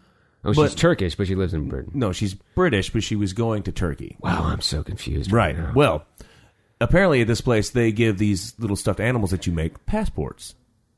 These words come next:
Speaker 2: They've got, like, golden bears on the outside of them. There's a picture of your stuffed animal on the inside.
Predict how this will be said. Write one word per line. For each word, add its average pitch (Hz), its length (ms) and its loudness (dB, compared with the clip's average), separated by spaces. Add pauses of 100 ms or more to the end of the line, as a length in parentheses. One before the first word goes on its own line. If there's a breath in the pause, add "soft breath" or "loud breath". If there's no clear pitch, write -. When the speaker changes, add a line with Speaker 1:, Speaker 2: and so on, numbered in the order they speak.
(160)
Speaker 2:
They've 110 200 0
got, 110 180 2
like, 90 220 -6
golden 101 360 2
bears 98 320 0
on 107 120 -4
the 104 100 0
outside 104 400 -2
of 101 140 -2
them. 101 160 -4
There's 85 160 -6
a 90 60 0
picture 117 420 0
of 110 160 0
your 113 80 0
stuffed 117 320 -2
animal 113 340 -2
on 113 140 0
the 120 120 0
inside. 78 480 -4